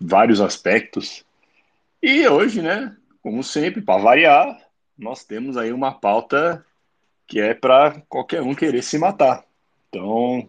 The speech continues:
várias notícias, né? Tive que filtrar, porque senão ia ser três horas de programa, pra variar. E vamos que vamos. Hoje, o, o assunto principal que a gente vai falar no final do programa, lá no tema,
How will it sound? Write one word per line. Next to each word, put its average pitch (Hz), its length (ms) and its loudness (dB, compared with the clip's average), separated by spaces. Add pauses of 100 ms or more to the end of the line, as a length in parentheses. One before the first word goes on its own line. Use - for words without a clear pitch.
(160)
várias 120 520 2
notícias, 127 580 0
né? 143 160 0
Tive - 220 -2
que 127 100 4
filtrar, 120 720 4 (720)
porque - 240 -8
senão 104 400 -2
ia 107 120 2
ser 101 380 -2
três 120 260 4
horas 101 240 4
de 113 80 0
programa, 147 480 4
pra - 140 -2
variar. 127 560 2 (1300)
E 208 160 2
vamos 165 300 0
que 240 100 0
vamos. 156 380 2
Hoje, 151 480 -4 (180)
o, 113 800 -4 (360)
o 127 120 -8
assunto 180 560 0
principal 131 580 2
que - 100 -10
a 101 40 -8
gente 104 160 -16
vai 107 120 -2
falar 107 300 0
no 107 100 -6
final 98 300 -6
do 95 60 -14
programa, 185 440 -4
lá 101 140 -6
no 98 140 -10
tema, 120 420 -2